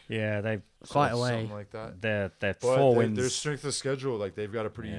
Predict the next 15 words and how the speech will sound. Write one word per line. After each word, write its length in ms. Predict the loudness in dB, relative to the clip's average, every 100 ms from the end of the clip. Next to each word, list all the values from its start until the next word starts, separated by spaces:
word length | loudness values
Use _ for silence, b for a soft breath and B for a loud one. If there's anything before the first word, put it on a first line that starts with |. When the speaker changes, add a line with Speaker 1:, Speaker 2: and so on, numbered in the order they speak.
| -6
Speaker 3:
easy 100 | -8
schedule 460 | -6 -6 -6 -8
in 80 | -8
the 80 | -10
second 340 | -10 -10 -12
half. 300 | -12 -12 -14 -14
So 160 | -10
Speaker 1:
Sixteen 500 | -2 0 0 0 -2
percent 460 | -2 0 -2 -4 -10
chance 460 | -10 -10 -10 -16
of 100 | -16
making 300 | -14 -14 -14
the 40 | -14
playoffs, 320 | -12 -12 -12
apparently, 380 | -12 -12 -10